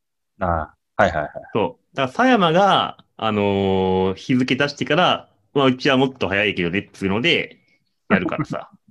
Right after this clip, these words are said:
Speaker 1: <laughs>
Speaker 2: そう。だから結構ね、直前までわかんないんですよ。
Speaker 1: うん。
Speaker 2: うん。
Speaker 1: あれ、今年なんかシーズン券みたいなの買うんすか？
Speaker 2: まあ、俺は買わない派だからね。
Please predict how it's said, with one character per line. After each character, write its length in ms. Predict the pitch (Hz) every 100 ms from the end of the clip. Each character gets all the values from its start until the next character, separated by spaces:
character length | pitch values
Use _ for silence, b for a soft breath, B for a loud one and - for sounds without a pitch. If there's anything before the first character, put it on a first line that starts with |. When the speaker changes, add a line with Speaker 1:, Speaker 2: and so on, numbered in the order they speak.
| _ _ _ -
Speaker 1:
<laughs> 640 | - - _ _ _ -
Speaker 2:
そ 140 | 95
う。 40 | 95
だ 80 | 107
か 80 |
ら 80 | 95
結 220 | - 151
構 80 | -
ね、 260 | 98 87 85 -
直 120 | 123
前 200 | 120 127
ま 140 | 110
で 60 | 90
わ 80 | 85
か 80 | 95
ん 80 |
な 80 | 85
い 40 | 73
ん 20 |
で 60 |
す 120 | - 65
よ。 220 | 62 - _ _ _ _ _ 101
Speaker 1:
う 640 | 101 107 87 87 95 95
ん。 200 | 90 80 - -
Speaker 2:
う 40 |
ん。 40 | 98
Speaker 1:
あ 680 | 92 90 85 85 80 78 78 _ _ _ - _ _ _ -
れ、 120 | 165
今 180 | 170 165
年 340 | 170 175 165
な 100 | 151
ん 40 | 160
か 220 | - 87
シ 160 | - 135
ー 20 |
ズ 100 | 143
ン 60 |
券 100 | 123
み 80 | 85
た 40 | 78
い 20 |
な 0 |
の 40 | 78
買 140 | 113
う 40 |
ん 40 | 104
す 100 | -
か？ 100 | 60 85 139 _ _ _ _ _ _ _ _ _ _
Speaker 2:
ま 80 | 208
あ、 20 |
俺 160 | 220 285
は 240 | 311 294
買 160 | 285 247
わ 80 | 240
な 140 | 220
い 60 | 220
派 260 | 208 202
だ 140 | 196 202
か 340 | - - 117
ら 160 | 90 87
ね。 240 | 98 120